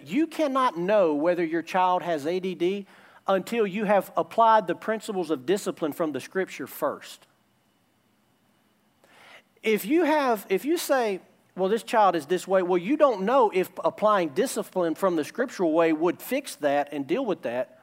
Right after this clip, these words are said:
until you've done that first. Now, if you apply the disciplines of Scripture and you apply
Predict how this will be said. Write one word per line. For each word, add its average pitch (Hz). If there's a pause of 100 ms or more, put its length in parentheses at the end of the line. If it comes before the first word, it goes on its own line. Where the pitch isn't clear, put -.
until 165
you've 180
done 214
that 208
first. - (600)
Now, -
if 190
you 311
apply 226
the 180
disciplines 196
of 160
Scripture 247
and 165
you 202
apply 185